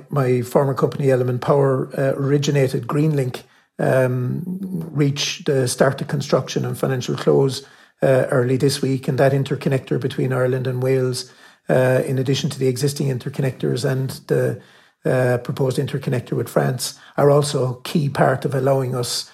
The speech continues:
export our, our renewables when we have, uh, excess power, and to be able to be part of a wider European electrical system to import when we need, uh, at periods of lower renewable production.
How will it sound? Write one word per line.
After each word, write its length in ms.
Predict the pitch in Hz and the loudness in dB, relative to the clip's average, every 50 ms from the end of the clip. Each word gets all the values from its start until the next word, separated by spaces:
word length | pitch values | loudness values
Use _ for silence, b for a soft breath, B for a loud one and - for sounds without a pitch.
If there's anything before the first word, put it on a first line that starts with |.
| B B B B | B B B B
export 500 | 165 143 - - - 165 156 139 139 - | -2 -2 0 0 2 4 4 4 2 2
our, 380 | 151 143 131 135 135 143 - - | 2 2 2 2 0 0 0 0
our 120 | - 143 135 | 2 2 4
renewables 640 | 131 135 135 135 135 135 123 135 135 127 123 - | 4 2 2 2 0 0 0 -2 -2 -4 -4 -4
when 160 | - 135 135 127 | -4 -2 -2 0
we 100 | 135 127 | 0 0
have, 280 | 135 135 120 113 - - | 0 -2 -4 -6 -10 -4
uh, 180 | - 139 127 - | -2 -2 -2 0
excess 420 | - 147 135 - - - 120 123 - | -2 -4 -4 -4 -4 -4 -4 -4 -4
power, 340 | - - 131 131 131 131 131 | -2 -2 0 0 2 2 0
and 280 | - - 135 123 120 | 0 -2 -4 -6 -6
to 80 | - - | -8 -4
be 140 | - 139 127 | -2 -2 -2
able 160 | 131 131 123 | 0 -2 -4
to 120 | - - | -4 -4
be 220 | 127 135 135 127 127 | -6 -4 -4 -4 -6
part 380 | - - - 143 123 120 - | -6 -2 -2 0 0 -2 -4
of 80 | 139 127 | -4 -4
a 160 | 127 127 120 B B B B B B | -4 -4 -6 B B B B B B
wider 460 | 135 123 139 139 139 139 123 139 131 | -2 2 2 4 4 2 2 0 0
European 480 | 131 135 143 135 131 - - 139 127 | 2 4 4 4 2 2 0 -2 -2
electrical 500 | 131 127 127 135 139 - - - - 143 | 0 0 0 0 -2 -2 -8 -4 -4 -2
system 480 | 131 - - - - - - 131 123 123 B B B B B B B | -2 0 -2 -2 -2 -2 -2 -4 -4 -4 B B B B B B B
to 340 | - - 147 135 131 131 - - | -4 -2 0 0 0 -2 -4 -4
import 520 | 165 147 139 135 - 151 135 123 120 - | -2 -2 -2 0 0 0 0 0 -2 -2
when 160 | - 147 131 | -2 -2 0
we 140 | 131 131 131 | 0 -2 0
need, 340 | 127 131 127 127 127 123 - | 0 0 0 -2 -2 -2 -2
uh, 300 | - - 131 127 127 - - - | -2 0 0 0 0 -2 -4 -4
at 160 | 139 131 - | -6 -4 -2
periods 360 | - 147 135 127 127 123 - | -2 0 0 0 -2 -4 -4
of 180 | 143 127 123 143 | -6 -6 -4 -2
lower 440 | 139 131 131 131 127 127 135 135 - | 0 0 0 0 0 -2 -2 -4 -4
renewable 420 | 156 135 123 127 127 131 123 - 131 | -4 -2 -2 -2 -2 -4 -4 -6 -6
production. 580 | - 143 127 127 - - - - 131 135 - | -6 -4 -4 -4 -6 -6 -8 -8 -8 -8 -8